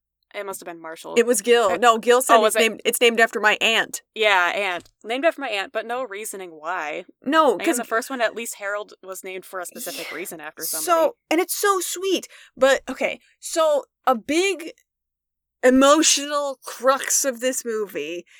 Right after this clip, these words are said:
Speaker 2: is that Marshall feels jealous and left out because Gil and Amy are hanging out a lot more because they're both on the school newspaper. And so Marshall is upset that they named her Rose when he wasn't there for it. And I can understand that.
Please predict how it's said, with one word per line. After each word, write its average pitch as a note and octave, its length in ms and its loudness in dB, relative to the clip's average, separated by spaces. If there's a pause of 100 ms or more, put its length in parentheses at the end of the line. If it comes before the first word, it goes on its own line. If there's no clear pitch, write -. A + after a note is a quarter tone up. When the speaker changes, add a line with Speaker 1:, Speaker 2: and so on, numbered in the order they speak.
(200)
Speaker 2:
is A3 240 -2
that G3+ 200 0
Marshall C#4 540 0
feels C4+ 360 -10
jealous A3+ 480 -4
and F#3 200 -10
left A3 280 -4
out G#3+ 300 -2
because E3+ 380 -8
Gil B3 420 -4
and - 240 -10
Amy G#3+ 440 -6
are - 160 -14 (100)
hanging B3 340 -8
out A#3 160 -2
a A3 40 -6
lot G#3 240 -2
more F3+ 240 -6
because - 220 -16
they're F3 100 -14
both A3 300 -10
on F#3+ 80 -8
the D#3+ 80 -12
school G3+ 320 -10
newspaper. E3+ 680 -12 (560)
And A3+ 180 -4
so G#3 180 -4
Marshall B3 420 0
is A#3 140 -4
upset B3+ 360 0
that G3+ 120 -6
they F#3+ 160 -4
named E3+ 280 -10
her F3 160 -6
Rose G#3+ 560 0 (180)
when C3+ 280 -8
he A3+ 180 -12
wasn't G3+ 300 -8
there A#3 220 -2
for E3 300 -4
it. D#3+ 200 -6 (720)
And A#3 140 4
I D#4+ 100 4
can D4 120 -6
understand B3 520 0
that. G#2 240 -8